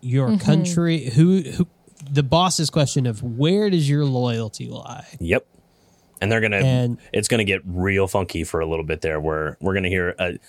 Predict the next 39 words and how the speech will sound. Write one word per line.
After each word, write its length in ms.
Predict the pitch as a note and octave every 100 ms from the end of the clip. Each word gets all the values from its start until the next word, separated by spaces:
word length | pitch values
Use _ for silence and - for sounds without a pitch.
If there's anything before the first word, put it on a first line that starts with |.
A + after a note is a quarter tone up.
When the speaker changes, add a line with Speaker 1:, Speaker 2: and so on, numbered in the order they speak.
| - -
Speaker 3:
"That 200 | C3 -
wasn't 320 | D3+ D3+ D#3
the 120 | D#3
real 360 | C#3+ G3 A#3 F3
plan," 440 | - C3+ G#2+ F2+
like, 240 | F2+ E2 -
three 320 | - F#2+ G#2+
Speaker 1:
Yeah. 60 | F#2+
Speaker 3:
times 460 | G2+ F2+ E2 D#2+ D#2
real 280 | D2+ G2+
Speaker 2:
Oh 140 | A3+ A3+
my 140 | G#3
Speaker 3:
quick. 80 | F3+
Speaker 2:
God. 460 | F3+ F3 F3 F3 F#3+
I 120 | A3
have 200 | G#3+ A#3+ A3
that 140 | B3
Speaker 3:
Yeah. 40 | A3+
Speaker 2:
in 120 | G3+
quotes 600 | - F#3 F#3 - - - -
on 160 | G3
my 140 | F#3 F3
note 280 | F3 F3
sheet 360 | - - F3+ -
because 340 | F3+ - F#3 F3
it's 160 | F3
just 280 | - F#3+ -
so, 420 | G3 F3+ F3+ F3+ -
ugh, 320 | G3 - D2 - - - - -
my 280 | A3+ A3+ F#3+
real 500 | F#3 F3+ C#4+ F4+ F3+
plan. 540 | F3 - F3 F3 G#3
Speaker 3:
Yeah. 240 | - - -
Speaker 2:
Ha, 100 | -
ha, 120 | -
Speaker 3:
But, 120 | C3+
well, 160 | C#3+ -
Speaker 2:
ha. 200 | F3+ E3+
Speaker 3:
again, 280 | C#3 G2 F2+